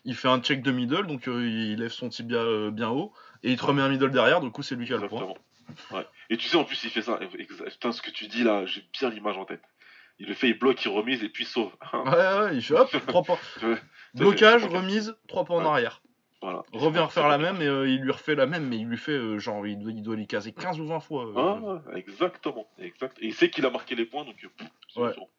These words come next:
Speaker 1: S'il est un peu plus, s'il est encore un peu plus loin quand il lance le middle, il fait un petit retrait de buste.
Speaker 2: Ouais.
Speaker 1: Remise s'il y a la place, et puis voilà. Quand ça part en clinch, il le contrôle en plus, parce qu'il est meilleur en clinch.
Speaker 2: Ouais, ouais.
Speaker 1: Donc,
Speaker 2: Ah,
Speaker 1: ouais,
Speaker 2: il
Speaker 1: non,
Speaker 2: se
Speaker 1: bah
Speaker 2: met dessus, il est, euh,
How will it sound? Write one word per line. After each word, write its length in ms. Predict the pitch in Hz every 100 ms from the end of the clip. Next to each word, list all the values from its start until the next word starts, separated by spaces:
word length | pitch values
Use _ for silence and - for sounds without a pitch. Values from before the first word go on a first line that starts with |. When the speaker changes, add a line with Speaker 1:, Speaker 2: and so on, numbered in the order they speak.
| _ _ _
Speaker 1:
S'il 360 | - - 160
est 40 | 170
un 100 | 165
peu 160 | 180
plus, 200 | 160 180 160
s'il 180 | 175
est 20 | 175
encore 220 | 160 170
un 60 |
peu 100 | 160
plus 100 | 160
loin 80 | 180
quand 160 | 165 156
il 60 |
lance 140 | 165 160
le 60 |
middle, 240 | 160 160 165
il 60 |
fait 140 | 151 156
un 60 |
petit 120 | 143 156
retrait 220 | - 143
de 40 |
buste. 220 | 143 226 - _ _ _ _ _ _
Speaker 2:
Ouais. 140 | 107 - _ -
Speaker 1:
Remise 360 | 113 156 185 -
s'il 160 | 170
y 40 | 147
a 40 |
la 100 | 143
place, 400 | 139 147 - - _
et 100 | 117
puis 240 | 113 123 120
voilà. 260 | 107 98 - _ - - _ _
Quand 100 | -
ça 140 | 147 175
part 140 | 180
en 120 | 170
clinch, 300 | 160 - -
il 60 | 143
le 100 | 135
contrôle 380 | - - 175 208
en 80 | 160
plus, 280 | 104 - -
parce 100 | 113
qu'il 100 | 123
est 40 |
meilleur 240 | 120 117 113
en 80 | 110
clinch. 320 | 170 226 - _ _ _ _ _ -
Speaker 2:
Ouais, 80 | 92
ouais. 160 | 90
Speaker 1:
Donc, 80 | 87 50 - - - 120
Speaker 2:
Ah, 160 | 107
Speaker 1:
ouais, 60 | 170
Speaker 2:
il 40 |
Speaker 1:
non, 140 | 185 190
Speaker 2:
se 40 |
Speaker 1:
bah 240 | 135 107 98
Speaker 2:
met 80 | 120
dessus, 120 | 117 95
il 60 |
est, 80 | 90 82
euh, 180 | 87